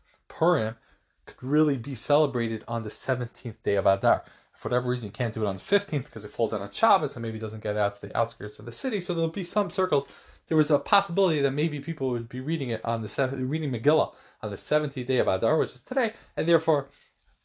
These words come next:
Hasidic circles' custom is not to say Tachanun today because it almost could have been,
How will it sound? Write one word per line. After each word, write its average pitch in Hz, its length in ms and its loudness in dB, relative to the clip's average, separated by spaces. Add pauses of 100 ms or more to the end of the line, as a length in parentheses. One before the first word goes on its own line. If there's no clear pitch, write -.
(520)
Hasidic 165 540 0 (260)
circles' 190 440 2 (300)
custom 170 360 0
is 123 160 -4
not 139 200 4
to 127 80 -4
say 147 200 -4
Tachanun 165 500 -4
today 147 240 -6 (320)
because 214 480 4 (1040)
it 175 160 0 (100)
almost 262 640 8
could 302 160 4
have 190 160 0
been, 196 300 6